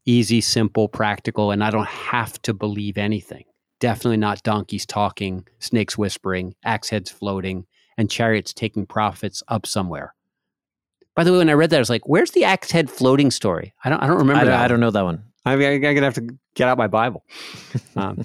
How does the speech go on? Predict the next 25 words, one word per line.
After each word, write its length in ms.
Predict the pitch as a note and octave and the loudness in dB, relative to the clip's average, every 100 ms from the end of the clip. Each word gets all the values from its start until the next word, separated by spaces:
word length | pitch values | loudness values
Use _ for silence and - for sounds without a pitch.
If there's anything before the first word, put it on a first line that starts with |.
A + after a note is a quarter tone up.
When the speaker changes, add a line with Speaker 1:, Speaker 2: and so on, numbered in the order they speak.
| - | -8
Speaker 1:
he 100 | D#3 | -2
said, 200 | C#3 C3+ | 2 4
"I 60 | |
know 120 | D3+ E3 | 6 6
you 160 | D#3+ | 6
know 120 | C#3+ | 6
what 120 | B2+ A#2 | 4 4
I 80 | |
mean. 320 | A2 G2+ F2 G#2+ | 2 2 -2 -4
And 200 | B2 C3 | -4 -2
I, 100 | - | -2
I 40 | E3 | 0
sort 240 | A#3 F#4+ | 2 2
of 80 | C#4+ | 4
know 100 | D3 | 2
what 100 | B2 | 4
you 80 | A2 | 2
mean. 100 | A2 | 2
I 60 | |
don't 180 | B2+ E3+ | 2 4
know 100 | A3 | 4
about 160 | A#3+ A3+ | 4 4
the 100 | A#3+ | 2
axe 200 | E4 - | 2 0
heads." 280 | - - | -4 -6